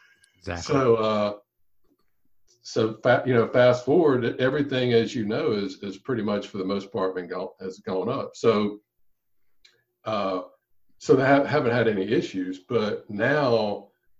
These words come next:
Speaker 2: that the, the market has, has dropped a good bit because of this pandemic, and you see people, you know, it's a, it's a perfect psychological principle. You've probably heard of the, uh,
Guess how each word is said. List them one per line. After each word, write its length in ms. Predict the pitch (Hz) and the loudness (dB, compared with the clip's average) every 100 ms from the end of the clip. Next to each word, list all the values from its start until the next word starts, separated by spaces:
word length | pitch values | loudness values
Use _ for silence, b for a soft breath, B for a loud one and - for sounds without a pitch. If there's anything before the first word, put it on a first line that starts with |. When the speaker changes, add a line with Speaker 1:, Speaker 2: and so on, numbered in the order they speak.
| _ - | _ -8
Speaker 2:
that 320 | 104 98 - | -4 -4 -6
the, 240 | 110 101 - | -10 -8 -8
the 60 | |
market 480 | 95 101 107 - 101 | -6 -4 -4 -4 -8
has, 480 | 92 90 90 90 - 101 | -6 -4 -4 -6 -14 -12
has 160 | 95 | -12
dropped 420 | - 98 117 143 | -8 -4 -2 -4
a 40 | - | -10
good 280 | 101 90 - | -8 -8 -8
bit 320 | 90 92 - | -4 -4 -6
because 340 | 92 117 113 | -10 -2 -2
of 140 | 95 92 | -2 -6
this 140 | 92 | -8
pandemic, 640 | - 92 85 90 92 98 | -6 -8 -6 -4 -4 -6
and 180 | 95 95 | -6 -6
you 100 | 92 | -6
see 220 | 95 117 | -6 -4
people, 680 | 113 - 107 104 104 98 95 b b b _ - | -4 -4 -6 -4 -4 -4 -6 b b b _ -8
you 80 | |
know, 120 | 107 113 123 | -2 -2 0
it's 220 | 123 - | -2 -2
a, 200 | 107 117 | -2 -2
it's 180 | 131 123 | -4 -4
a 140 | 98 92 | -4 -6
perfect 500 | - 135 131 110 - _ _ _ | -2 -2 0 -4 -6 _ _ _
psychological 800 | - 143 131 123 117 113 123 123 | -6 0 0 2 2 2 0 -4
principle. 760 | - 139 151 - 90 92 95 - b b | -2 2 2 0 -4 -2 -2 -6 b b
You've 180 | 113 107 | -14 -10
probably 320 | - 123 104 | -2 0 0
heard 280 | 101 101 101 | -2 -2 0
of 300 | 95 92 92 | 0 0 -2
the, 320 | 92 90 92 - | -4 -4 -6 -12
uh, 420 | 92 90 90 90 | -12 -10 -10 -14